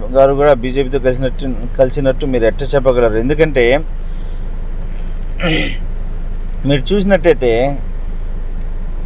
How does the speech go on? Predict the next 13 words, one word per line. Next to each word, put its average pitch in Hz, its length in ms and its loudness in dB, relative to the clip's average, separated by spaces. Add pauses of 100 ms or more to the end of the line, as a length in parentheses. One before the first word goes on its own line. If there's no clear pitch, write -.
వివేకానంద 170 560 6
గారి, 147 480 4
వివేకానంద 156 540 2
రెడ్డి 143 260 2
గారి 135 600 4 (120)
హత్య, 135 560 6 (1120)
ఆ, 127 380 6 (100)
వీళ్ళిద్దరి 143 420 4
మధ్య, 156 420 6
వీళ్ళిద్దరి 139 520 2
పైకి, 147 380 0
పైకి, 139 760 0
ఆ, 127 120 6